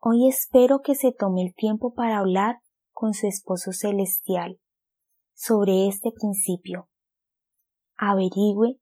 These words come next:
si usted está trayendo confusión a un entorno donde él quiere permanecer en paz. O tal vez, como él anhela apartarla de algo de la confusión de segunda mano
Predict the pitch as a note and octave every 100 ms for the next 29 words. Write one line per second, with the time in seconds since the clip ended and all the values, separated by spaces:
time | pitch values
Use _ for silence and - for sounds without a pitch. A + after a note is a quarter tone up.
0 | _ - - G#3+ - A3 A3 A3+ - A#3+
1 | A#3+ A3+ A#3 A3+ A#3+ B3+ A#3+ - G3 G3
2 | - G3+ G#3+ A3+ A3 G#3+ G#3 G3+ G#3 G3+
3 | G#3 A3+ - G#3 G#3 F#3 F#3 - - G#3+
4 | G#3+ - G#3+ G3+ G3 G3 G3+ G3+ F#3+ F#3
5 | - F3+ E3+ E3+ F3+ E3+ F3 - _ _
6 | _ _ _ _ _ _ - - - A3+
7 | A3 A#3+ B3 C4 B3 B3 C4 - _ _
8 | _ - G3+ G3 G3 - A3 A#3+ C4 B3+
9 | A#3+ G#3+ G#3 G#3+ - G3 - F#3 F#3 F#3
10 | G3 G3 F#3 F#3 F#3 G3 G#3 G#3 A3 G3+
11 | G#3 F#3 - F#3+ F#3 F#3 - G#3 G3 F#3
12 | F#3+ G3 G3 G#3